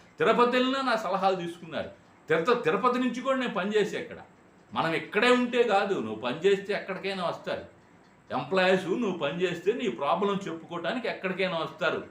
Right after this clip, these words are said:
అది లీడర్కి కొన్ని క్వాలిటీస్ ఉండాలి.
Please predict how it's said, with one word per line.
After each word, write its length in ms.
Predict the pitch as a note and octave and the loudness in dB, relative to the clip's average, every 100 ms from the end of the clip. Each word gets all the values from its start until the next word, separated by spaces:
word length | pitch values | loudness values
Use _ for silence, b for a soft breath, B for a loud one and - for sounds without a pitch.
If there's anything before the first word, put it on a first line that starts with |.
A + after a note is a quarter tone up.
| B B B - | B B B -14
అది 440 | A#2 G3+ A#3+ - - - - F#2 | -4 0 0 -2 -14 -20 -18 -6
లీడర్కి 920 | A2 F#3 A3+ A3+ F3 C#3+ G#3 D4+ A#3+ D#3 - | -2 2 2 0 -4 -6 -6 -6 -8 -10 -4
కొన్ని 200 | C3 C#3+ | -4 -2
క్వాలిటీస్ 720 | - - - A#3+ C#4+ E4 D#4+ A3 | -10 -4 2 2 2 -2 -6 -6
ఉండాలి. 720 | A3 A3 A3 F#3+ C3 F#2+ | -4 -2 2 0 0 -6